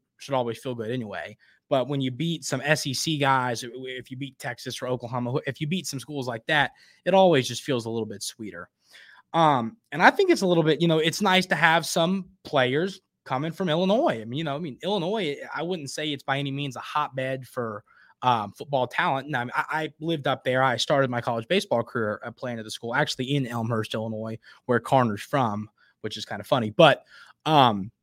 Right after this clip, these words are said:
so, you know, the football up there, it's fine. I mean, there's obviously some talented recruits coming out of Illinois, but, you know, to go there and get one of the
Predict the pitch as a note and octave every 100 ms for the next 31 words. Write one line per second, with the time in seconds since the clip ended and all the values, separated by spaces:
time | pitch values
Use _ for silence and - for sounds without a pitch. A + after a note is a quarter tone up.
0 | _ _ _ _ _ - - - C#3 C#3+
1 | D3 C3+ C3 F#3 F3 D#3 - D3+ C3+ B2+
2 | - F3 F3+ A#3 D4 B3+ D#3 D#3 G#3 G3+
3 | G3 D#3+ D#3+ D3+ C#3 E3+ D3 C3 - F3
4 | - C3+ B2 B2+ B2+ B2 E3 B2 A#2 -
5 | _ _ _ C#3+ C3 A#2+ - _ - C#3+
6 | C3 D#3+ D3+ D3 D3+ B2 A#2+ C#3 D3 B2
7 | G#2